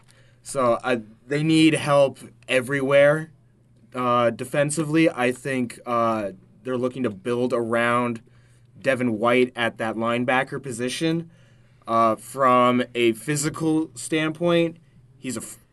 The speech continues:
he's strong, he's thick, he's strong, or he's fast. Uh, he can cover tight ends downfield.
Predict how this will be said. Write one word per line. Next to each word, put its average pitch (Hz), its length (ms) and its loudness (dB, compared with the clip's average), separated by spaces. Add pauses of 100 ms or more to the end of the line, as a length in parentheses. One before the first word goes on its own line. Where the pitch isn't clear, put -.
(320)
he's 123 140 -8
strong, 165 720 2
he's 123 360 -8
thick, 143 420 -4
he's 120 380 -2
strong, 147 840 0
or 117 120 -2
he's 110 180 -2
fast. 139 520 -4 (360)
Uh, 117 180 -2
he 120 200 -6
can 123 100 -4
cover 151 280 -2
tight 147 260 0
ends 139 220 2
downfield. 123 880 0